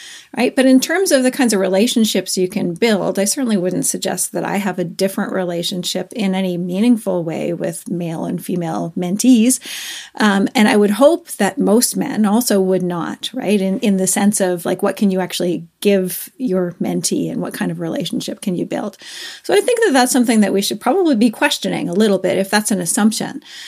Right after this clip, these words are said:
Um, they just sort of set it up that way, though. So I don't know for sure if that's truly what people are recommending, or if it's more just, you know, that it's important to have this kind of diversity so people see,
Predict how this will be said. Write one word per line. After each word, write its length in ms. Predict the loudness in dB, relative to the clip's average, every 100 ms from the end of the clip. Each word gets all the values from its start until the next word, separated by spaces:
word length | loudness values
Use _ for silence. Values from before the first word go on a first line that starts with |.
| -18 -2
Um, 280 | 2 4 4
they 140 | 4
just 160 | 4 4
sort 140 | 2
of 80 | 0
set 260 | 0 2 2
it 140 | 2
up 160 | 0 2
that 180 | 2
way, 140 | 2 0
though. 240 | 0 0
So 140 | 2 4
I 80 |
don't 180 | 4 6
know 120 | 4
for 200 | 2 0
sure 360 | 0 4 4 4
if 80 | 2
that's 240 | 0 -2
truly 440 | -2 2 4 4 4
what 180 | 0
people 300 | 0 0 2
are 160 | 2 2
recommending, 840 | 0 0 2 4 4 2 0 0
or 200 | 2 2
if 160 | 2 0
it's 180 | 0 4
more 260 | 6 6
just, 500 | 4 2 2 0 -2
you 120 | 2 2
know, 140 | 4
that 120 | 2
it's 120 | 4
important 480 | 6 4 4 2 2
to 140 | 2 0
have 260 | -2 -2
this 140 | -4 -4
kind 220 | -2 -2
of 60 |
diversity 480 | -4 0 0 0 -2
so 140 | -2 -2
people 340 | -2 -2 -4
see, 420 | -2 0 0 -2